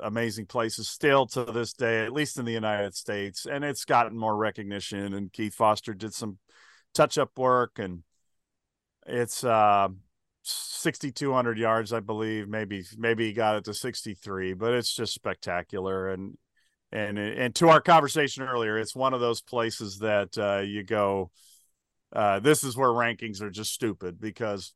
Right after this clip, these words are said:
again, it checks off everything. You can remember all the holes. It's thrilling. Uh, you could play it every day and have a blast, but it makes you, makes you hit shots.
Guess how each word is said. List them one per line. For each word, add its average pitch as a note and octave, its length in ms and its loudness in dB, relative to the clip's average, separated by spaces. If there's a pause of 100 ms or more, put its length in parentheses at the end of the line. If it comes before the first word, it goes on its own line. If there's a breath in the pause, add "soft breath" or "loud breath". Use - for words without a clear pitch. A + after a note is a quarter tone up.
(100)
again, C3 380 4
it A#2+ 120 2
checks C#3 320 0
off B2+ 300 8
everything. G2+ 400 -2
You A2+ 160 -4
can A#2+ 120 -4
remember C3+ 380 4
all B2+ 140 8
the A#2+ 120 4
holes. A#2+ 760 2
It's - 220 -10
thrilling. B2+ 720 0 (840 soft breath)
Uh, G#2 400 4
you A2+ 160 -2
could G#2+ 300 -6
play C3 220 4
it B2+ 60 2
every A#2+ 200 2
day A#2 320 4
and A2 100 -4
have A2 160 0
a G2+ 60 -2
blast, B2+ 800 2 (100)
but A#2 180 0
it A2 60 -2
makes B2 260 -2
you, G#2 160 -8 (260)
makes B2 280 -6
you C3+ 80 -2
hit C#3+ 180 -2
shots. D3 540 4